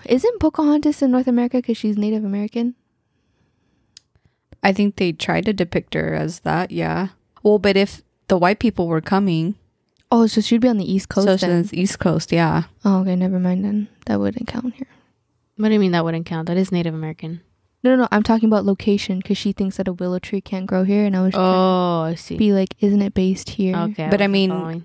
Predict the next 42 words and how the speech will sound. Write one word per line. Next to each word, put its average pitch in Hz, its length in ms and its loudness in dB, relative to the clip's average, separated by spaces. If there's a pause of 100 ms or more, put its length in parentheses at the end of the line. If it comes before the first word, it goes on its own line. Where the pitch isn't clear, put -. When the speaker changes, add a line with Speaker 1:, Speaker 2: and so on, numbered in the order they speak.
Speaker 2:
how 190 200 0
accurate 180 380 -2
was 156 100 -4
Disney 156 240 -6
trying - 160 -6
to - 60 -6
be, - 100 -6
though, - 180 -8
you - 120 -8
know? - 180 -8 (300)
Speaker 1:
That's 220 160 0
very 208 220 2
true. 190 500 -4
They 208 120 0
made 196 400 0
girls 202 320 4
look 202 160 2
like 190 220 -4
women. 170 420 -2
Speaker 3:
Yeah. 180 640 2
Speaker 1:
And 175 160 -10 (120)
men 190 260 2
look 175 160 0
Speaker 2:
And 214 180 4
make 226 180 2
them 254 160 2
Speaker 1:
handsome. - 20 0
Speaker 2:
look 240 180 0
super 240 360 0
thin 190 500 0
and 180 240 -2
tiny. 190 720 -6 (160)
<sighs> - 420 -20
There's 247 180 2
so 277 160 2
many 247 220 4
things 185 260 -2
about 202 200 -6
Disney 202 280 -2
that 190 120 -2
I 170 120 -4
just, 165 360 -8